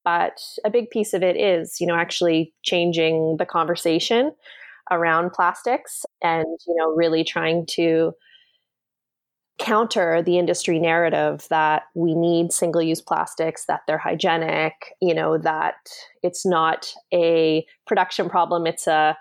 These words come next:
consumption or an individual responsibility problem. We are trying to really, uh, bust those myths and, um,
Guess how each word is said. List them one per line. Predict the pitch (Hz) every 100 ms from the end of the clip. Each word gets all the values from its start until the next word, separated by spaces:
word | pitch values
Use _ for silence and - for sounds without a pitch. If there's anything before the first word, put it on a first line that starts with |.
| _ _ _
consumption | - 185 - 170 175 170 170
or | 165 160
an | 160
individual | 180 170 165 170 156 175 160 160
responsibility | 165 160 151 160 180 170 160 160
problem. | 156 151 170 156 160 - - - - -
We | 185 185
are | 180
trying | - 175 170
to | - 160
really, | 160 156 151 151 147 147 143
uh, | 143 143 139 139 - _ _ - - -
bust | 180 -
those | 170 160 156
myths | 160 381 - -
and, | 156 156 160 156 -
um, | 156 151 147 - -